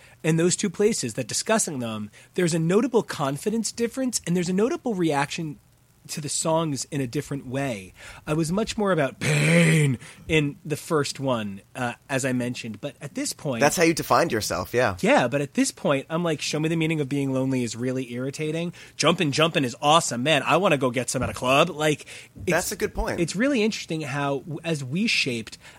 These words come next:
Speaker 1: our vantage point changed. And the fact that I am so attached to something like I Wanna Be With You, which is a little bit of the softer side compared to what I'm talking about here,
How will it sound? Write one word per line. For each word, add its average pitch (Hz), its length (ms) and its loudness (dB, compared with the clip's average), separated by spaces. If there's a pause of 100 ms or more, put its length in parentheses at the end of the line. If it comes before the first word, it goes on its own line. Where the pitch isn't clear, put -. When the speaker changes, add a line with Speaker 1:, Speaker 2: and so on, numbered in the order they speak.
(100)
Speaker 1:
our 147 260 4
vantage 160 500 -2
point 117 240 -8
changed. 104 540 -6
And 147 180 0
the 147 40 -4
fact 226 280 -4
that 165 80 -2
I 156 60 -2
am 160 280 -2
so 135 220 -6
attached 127 360 -8
to 127 60 -10
something 127 300 -6
like 127 180 -4
I 123 60 -2
Wanna 123 260 -4
Be 117 160 -6
With 110 220 -10
You, 110 80 -6
which 131 160 -6
is 202 80 0
a 214 60 0
little 214 200 -2
bit 175 140 -2
of 139 80 -4
the 135 80 -6
softer 131 400 -4
side 117 400 -6
compared 131 320 -10
to - 80 -12
what 123 100 -6
I'm 110 120 -10
talking 139 360 -6
about 117 240 -10
here, 151 340 -6